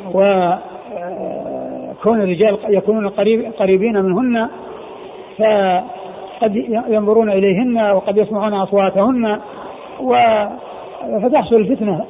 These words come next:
بذلك. وعلى العكس من ذلك النساء إذا صلينا مع الرجال فخ-، فخير صفوفهن آخرها، وذلك لبعدهن عن الرجال،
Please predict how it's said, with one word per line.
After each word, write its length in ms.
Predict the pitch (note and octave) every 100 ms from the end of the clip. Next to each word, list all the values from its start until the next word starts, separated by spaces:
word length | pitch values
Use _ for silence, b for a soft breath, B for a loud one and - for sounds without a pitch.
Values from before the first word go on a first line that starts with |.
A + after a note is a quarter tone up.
| -
بذلك. 420 | G3+ G#3+ F3 C3 - - - - - - - - - - - - - - -
وعلى 960 | G3+ G#3+ A3 G3+ F#3 F3+ - - E3 G#3
العكس 240 | A#3 C#4+
من 160 | C4+ B3
ذلك 280 | A#3 C4+ A#3
النساء 480 | A#3 A#3+ A#3+ G3+ G3+ -
إذا 180 | F3+ F#3
صلينا 380 | F#3+ G#3 C4 G#3+
مع 120 | G3
الرجال 440 | F#3+ F#3 C4+ C#4 - - -
فخ-، 240 | F#3+ A#3+ C#4
فخير 360 | G#3+ G#3+ C4 A#3+
صفوفهن 440 | A#3+ A3+ B3+ B3+
آخرها، 580 | C4 C4 B3+ C#4+ G#3+ F#3+ - - - - - - -
وذلك 360 | F#3 G#3+ A3+
لبعدهن 640 | A3 A#3 A#3 B3+ C#4+ C#4 C4
عن 200 | G#3+ G#3+
الرجال، 440 | F#3+ F#3 G#3 G#3+